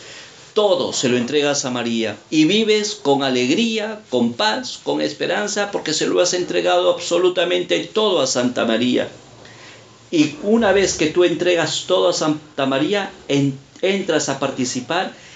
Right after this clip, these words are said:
en la sublimidad de sus intenciones. ¿Y qué significa eso? Una vez que tú entregas todo, ya no te preocupas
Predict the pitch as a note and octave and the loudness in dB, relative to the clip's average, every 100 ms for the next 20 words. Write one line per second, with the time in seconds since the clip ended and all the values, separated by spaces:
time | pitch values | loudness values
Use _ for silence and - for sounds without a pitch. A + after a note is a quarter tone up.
0 | - - C#3 C3 C3 C3 - A#3+ A3 G#3 | -20 -2 0 0 -2 -2 -2 0 0 -2
1 | F#3+ F3 D#3 E3+ E3 C#3+ B2+ B2+ A2+ G#2+ | 0 -2 0 -2 -2 -4 -4 -4 -6 -4
2 | G#2 G#2 A2+ G#2+ G#2 - - - - - | -6 -4 -4 -4 -6 -12 -16 -18 -20 -4
3 | D3+ A3 G#3+ G#3 G3 F3+ G3 F#3 F3+ F3+ | -2 2 2 2 0 -2 -2 -2 0 0
4 | - D3+ - F3+ F#3+ F#3 F3+ F3 D#3+ F3+ | -2 -6 0 0 2 0 0 -4 0 0
5 | E3+ F#3 F3 - - - F3+ D3 A2+ - | 2 0 0 -2 -6 0 0 0 -4 -10
6 | - - F3+ A3+ A3 A3 G#3+ F#3 A3+ A3 | -16 -4 -2 0 0 -2 -2 0 -2 -2
7 | G#3+ G#3 - | -2 -2 -4